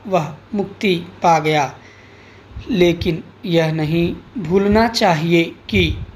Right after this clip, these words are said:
ये सब ऐसे कठोर सवाल भी छोड़ गए हैं जिनका जवाब एक न एक दिन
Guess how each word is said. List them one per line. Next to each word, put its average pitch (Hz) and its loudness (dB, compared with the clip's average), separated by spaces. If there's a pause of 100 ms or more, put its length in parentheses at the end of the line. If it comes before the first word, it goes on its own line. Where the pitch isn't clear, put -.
(600)
ये 170 4
सब 175 -2 (280)
ऐसे 190 0
कठोर 190 0
सवाल 156 2
भी 160 -4 (180)
छोड़ 180 2
गए 151 0
हैं 151 -4 (580)
जिनका 160 2
जवाब 156 0 (320)
एक 208 2
न 175 -2 (140)
एक 170 0
दिन 160 0